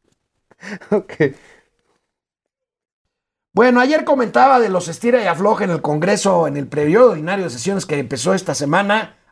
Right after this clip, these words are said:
Speaker 2: Hay prisa, hay prisa en la cuatro T. Por lo pronto, a ver, amigo,
Speaker 1: Ey.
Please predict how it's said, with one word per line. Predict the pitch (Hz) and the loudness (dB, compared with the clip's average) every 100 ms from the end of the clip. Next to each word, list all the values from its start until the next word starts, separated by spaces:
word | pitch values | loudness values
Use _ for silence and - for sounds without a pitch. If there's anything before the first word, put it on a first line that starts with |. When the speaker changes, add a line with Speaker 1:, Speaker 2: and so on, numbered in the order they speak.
| - | -4
Speaker 2:
Hay | 180 | -4
prisa, | 208 311 269 208 - - _ _ | 0 0 2 2 0 -8 _ _
hay | - 214 | -4 -4
prisa | 196 277 269 220 | 0 0 2 0
en | |
la | 190 180 | -2 0
cuatro | 233 226 202 | 0 0 0
T. | 254 254 | 2 2
Por | 214 | 2
lo | 180 180 | -2 2
pronto, | 285 302 277 277 277 _ _ _ - | 0 2 4 4 2 _ _ _ -2
a | 170 | 2
ver, | 185 - _ - | 2 0 _ -10
amigo, | 160 156 123 - _ _ - | -4 -2 -2 -4 _ _ -4
Speaker 1:
Ey. | 165 - | -4 -4